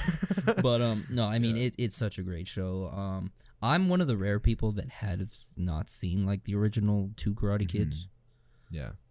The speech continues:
Speaker 2: So
Speaker 1: You've only seen three.
Speaker 2: I've only seen three, and that's only because you showed me it right
Speaker 1: <laughs> 'Cause
Speaker 2: before
Speaker 1: Terry
Speaker 2: season
Speaker 1: Silver
Speaker 2: four.
Speaker 1: is the goat. Terry
Speaker 2: Yes.
Speaker 1: Silver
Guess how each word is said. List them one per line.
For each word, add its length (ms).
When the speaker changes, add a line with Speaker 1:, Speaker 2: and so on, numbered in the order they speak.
Speaker 2:
So 240
Speaker 1:
You've 80
only 120
seen 240
three. 420
Speaker 2:
I've 180
only 120
seen 200
three, 480
and 120
that's 180
only 200
because 300
you 240
showed 280
me 200
it 100
right 400
Speaker 1:
<laughs> 20
'Cause 220
Speaker 2:
before 80
Speaker 1:
Terry 260
Speaker 2:
season 80
Speaker 1:
Silver 300
Speaker 2:
four. 140
Speaker 1:
is 440
the 160
goat. 480
Terry 200
Speaker 2:
Yes. 140
Speaker 1:
Silver 480